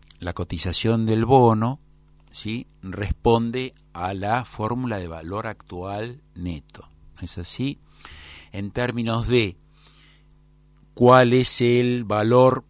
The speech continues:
presente de los futuros flujos nominales de caja esperados,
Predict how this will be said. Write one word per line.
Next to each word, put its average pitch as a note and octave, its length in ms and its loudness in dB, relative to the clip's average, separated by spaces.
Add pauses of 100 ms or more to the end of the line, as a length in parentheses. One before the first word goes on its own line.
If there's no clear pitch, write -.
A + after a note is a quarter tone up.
(140)
presente B2 1040 2
de G#2 140 -4
los G#2+ 280 0
futuros D3+ 960 -2 (760)
flujos C3+ 840 2 (180)
nominales C3 920 -2 (140)
de G2 160 -8
caja C3+ 640 -2 (100)
esperados, A#2+ 880 2